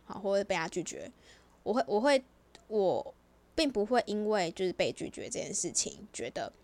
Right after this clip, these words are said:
那我之后就不要这样子做了。那我觉得这个是一个，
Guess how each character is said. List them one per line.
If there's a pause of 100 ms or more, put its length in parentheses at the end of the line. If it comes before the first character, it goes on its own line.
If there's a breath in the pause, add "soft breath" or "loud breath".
那
我
之
后
就
不
要
这
样
子
做
了。 (1900 loud breath)
那
我
觉
得
这
个
是
一
个，